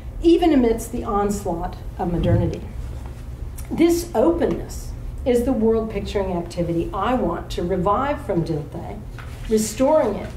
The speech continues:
from Heidegger's restrictions, adding Erfahrung, or the accumulated experience after reflection, to the being that art becomes. As a simple example of how I want to use these concepts of experience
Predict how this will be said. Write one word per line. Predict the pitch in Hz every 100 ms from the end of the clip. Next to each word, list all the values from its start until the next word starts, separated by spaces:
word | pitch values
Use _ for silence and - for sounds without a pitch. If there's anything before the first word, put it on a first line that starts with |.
| -
from | - 202
Heidegger's | 190 240 247 220 196
restrictions, | 180 175 185 175 - 202 226 - - - - - 220
adding | 240 254
Erfahrung, | - 220 214 240 262 311 175 175 214
or | 226 208
the | 214
accumulated | 208 - - 254 285 262 233 220 220 190 -
experience | - - 240 233 226 214
after | - 202 196 202
reflection, | 180 170 - 254 - - 175 170 - - - -
to | 233
the | 214
being | 196 208 180 156 - - -
that | 190 180
art | 170 170
becomes. | 165 - 151 - - - - - - - - - - - - - - - - - - - - - - - - - - - - - - - - - - - 240
As | 220
a |
simple | 254 330 320 269
example | 214 226 220 220 240 240
of | 226
how | - 202 190
I | 185
want | 185 175
to |
use | 185 214
these | - 247
concepts | - 240 247 247 254 254
of | 262
experience | 254 - - 247 247 254 254 -